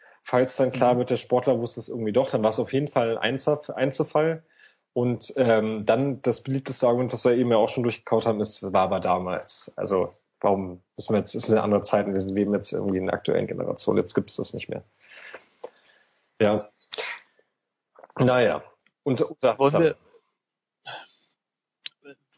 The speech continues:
Speaker 2: warum ist das so? Ist das, weil, weil einfach der Fußball des Deutschen liebstes Kind ist und wir alle eigentlich viel lieber, ich meine, wir wollen ja vielleicht auch lieber an, ähm,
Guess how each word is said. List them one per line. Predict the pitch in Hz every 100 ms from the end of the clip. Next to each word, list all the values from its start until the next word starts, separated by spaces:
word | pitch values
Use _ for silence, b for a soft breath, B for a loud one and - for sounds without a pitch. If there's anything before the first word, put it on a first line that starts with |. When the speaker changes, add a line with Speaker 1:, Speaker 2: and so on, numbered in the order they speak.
| _
Speaker 2:
warum | 151 165 180
ist | 160 -
das | 123 -
so? | 127
Ist | 151 175
das, | 156 143
weil, | 143 147 151
weil | 143 143 143
einfach | 143 143 147 -
der | 143
Fußball | - 160 - 147
des | 143
Deutschen | - 156 - 147
liebstes | 151 - -
Kind | - 156 170
ist | 165 -
und | 147 151
wir | 139 -
alle | 143 147 135
eigentlich | 139 139 135 -
viel | - 135
lieber, | 143 151 151
ich | 131
meine, | 139 139
wir | 139 131
wollen | 139 147 139
ja | 139
vielleicht | 131 135 127 -
auch | 143 -
lieber | 127 123 120 117
an, | 123 123
ähm, | 120 113 117